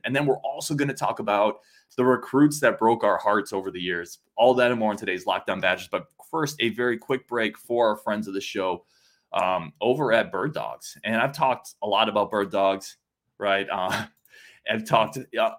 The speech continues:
I, I wouldn't even say embarrassingly, like, I am who I am. Uh, but I did get confused as a homeless person getting breakfast. A lady came up to me and said, "Hey, it's gonna get better. You're gonna be all right."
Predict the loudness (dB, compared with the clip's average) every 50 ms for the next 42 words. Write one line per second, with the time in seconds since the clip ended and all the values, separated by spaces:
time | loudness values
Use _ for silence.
0 | -6 -6 -6 -6 -6 -6 -2 2 2 2 2 2 2 2 2 0 2 4 4 4
1 | 4 4 2 2 2 2 0 -2 -4 -6 -4 -2 0 0 0 0 -2 -2 -2 -2
2 | 0 2 2 2 0 0 -2 -2 -2 0 -2 -2 -2 -4 -4 -4 -6 -6 -10 -14
3 | _ _ _ -6 -4 -4 -2 -4 -6 -6 -4 -2 0 2 2 2 2 2 2 0
4 | 2 0 -2 -2 -2 -6 -8 -6 -6 -4 -2 -2 0 0 0 0 -2 -4 -6 -4
5 | -2 -2 -2 -2 -4 -6 -8 -6 -4 -4 -4 -4 -4 -8 -10 -8 -8 -8 -8 -8
6 | -6 -4 -4 -4 -4 -6 -6 -6 -6 -6 -6 -6 -4 -2 -2 -4 -4 -6 -6 -6
7 | -6 -4 -6 -6 -8 -10 -10 -10 -8 -8 -8 -8 -10 -8 -6 -6 -6 -6 -8 _
8 | _ _ _ _ _ _ _ _ _ _ _ _ _ -14 -10 -6 -6 -4 -4 -6
9 | -8 -10 -12 -12 -12 -12 -16 -18 -20 _ _ _ _ _ -16 -10 -4 -2 -2 0
10 | 0 -2 -6 -6 -6 -6 -8 -8 -8 -10 -14 -16 -16